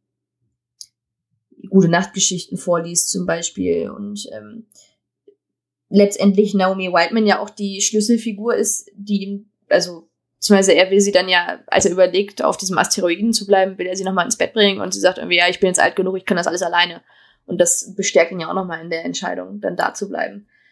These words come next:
Er hat ja eine ziemlich dolle Verbindung zu ihr und, äh, über sie wird ja auch ziemlich viel nochmal erklärt durch diese Geschichten, die sie, äh,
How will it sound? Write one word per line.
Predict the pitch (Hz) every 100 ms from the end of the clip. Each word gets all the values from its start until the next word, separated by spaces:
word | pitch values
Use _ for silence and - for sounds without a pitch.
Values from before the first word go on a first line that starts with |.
| _
Er | -
hat | 175
ja | 185
eine | 180 180 180
ziemlich | - 220 208 202
dolle | 185 196
Verbindung | 202 196 196 247 254
zu | 247 -
ihr | 233 233
und, | - 196 196 -
äh, | - 190 185 170 - _ _ 190 180 -
über | 202 202 196
sie | 202 226
wird | 202 202
ja | 202
auch | 170 185
ziemlich | - 208 202 -
viel | 214 202
nochmal | 202 180 170
erklärt | - - 190 185 170
durch | 165 - -
diese | 175 175
Geschichten, | 175 214 208 - 175
die | 170
sie, | 170 170 170
äh, | 170 - 175